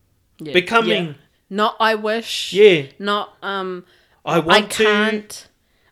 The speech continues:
Speaker 1: "Oh, I can't
Speaker 2: Yeah.
Speaker 1: do that."
Speaker 2: Yeah.
Speaker 1: "I'm in the process of it." You wanna attract it to you.
Speaker 2: Yeah. Like, say, if you wanna be earning, like,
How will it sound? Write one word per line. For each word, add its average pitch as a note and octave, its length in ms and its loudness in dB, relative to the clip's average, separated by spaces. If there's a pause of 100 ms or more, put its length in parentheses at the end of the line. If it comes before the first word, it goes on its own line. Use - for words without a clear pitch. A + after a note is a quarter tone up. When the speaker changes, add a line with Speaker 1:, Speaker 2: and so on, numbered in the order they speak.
Speaker 1:
"Oh, F3+ 280 -8
I G3 100 -12
can't F3 360 -2
Speaker 2:
Yeah. D3 40 -10
Speaker 1:
do F#3 220 -8
that." D3+ 340 -14
Speaker 2:
Yeah. D3+ 340 -2
Speaker 1:
"I'm G3 220 -2
in G3 140 -4
the F3 80 -6
process - 680 -6
of D#3 140 -14
it." D3+ 160 -14 (160)
You F#3 160 -8
wanna F3+ 300 -4
attract - 560 -10
it - 180 -16
to - 120 -14
you. D#3 220 -6
Speaker 2:
Yeah. C#3+ 160 0 (680)
Like, D#3 220 0
say, G#3 180 2
if G3 120 -4
you A#3 120 0
wanna A3 260 0
be F#3+ 440 0 (480)
earning, G#3+ 340 6
like, F3 460 0